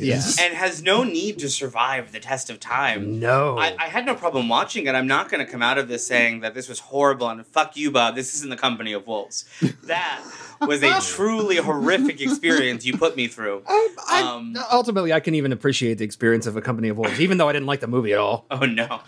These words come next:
Speaker 3: I,
Speaker 1: Or
Speaker 3: I'm
Speaker 1: very much, I
Speaker 3: still
Speaker 1: should say.
Speaker 3: ragefully angry about that movie, um, somewhere in my soul.
Speaker 1: Nah.
Speaker 3: This movie, I just, I
Speaker 1: Mm.
Speaker 3: mean,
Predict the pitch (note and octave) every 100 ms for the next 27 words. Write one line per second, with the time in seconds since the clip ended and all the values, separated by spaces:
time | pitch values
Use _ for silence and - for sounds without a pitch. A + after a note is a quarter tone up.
0 | - - - C3+ C#3 D#3 E3 E3+ D3+ C3+
1 | A#2+ A#2 A2 F#2 E2+ E2+ B2+ C3+ C#3 C#3
2 | - B2 A2+ A2 B2+ B2+ B2+ A2+ G#2+ G#2+
3 | A2 A2 G#2+ A#2 B2 A2 G#2 G2+ G#2 A2
4 | G#2+ C#3 C3 A2+ G2+ G2+ - A#2 G#2+ G2
5 | - D3 - - G#3 D#4 F4 G#3 F3+ E3
6 | F3+ F3 - - _ - E3 E3+ D#3 C3+
7 | A#2